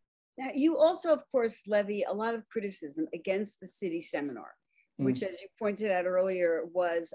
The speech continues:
Speaker 1: a lot of time spent on task for a very few credit hours. But I, I, I must say, Chet, you go even further, and you really say that implicit in that model were some assumptions made about students that were negative. Do you want to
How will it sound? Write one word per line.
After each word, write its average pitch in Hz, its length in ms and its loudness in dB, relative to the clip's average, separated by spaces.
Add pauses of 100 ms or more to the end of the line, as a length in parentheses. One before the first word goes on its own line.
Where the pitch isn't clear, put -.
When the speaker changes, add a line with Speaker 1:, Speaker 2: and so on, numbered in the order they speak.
Speaker 1:
a 180 80 0
lot 190 460 2
of 208 100 -4 (160)
time 170 380 -2
spent 165 320 -6
on 156 160 -4
task 151 380 -8 (460)
for 185 160 4
a 165 60 -2
very 185 260 4
few 185 280 -10
credit 160 480 -2
hours. 147 460 -6 (400)
But 311 200 4
I, - 200 -2
I, 277 160 -2
I 302 80 4
must 339 180 2
say, 320 140 0
Chet, 254 260 0
you 240 100 -2
go 247 220 6
even 208 260 -2
further, 233 500 -2 (500)
and 208 200 0
you 208 160 -2
really 247 440 6
say 214 560 2
that 170 360 0 (140)
implicit 233 640 -4
in 190 140 -2
that 170 260 -6
model 202 400 0
were 156 100 -2
some 170 240 -6
assumptions 180 640 -6
made 160 200 -4
about 147 260 -8
students 190 600 -4 (560)
that 196 240 0
were 233 80 2
negative. 190 640 0
Do 208 80 -10
you 226 100 -4
want 226 220 -4
to 233 200 -2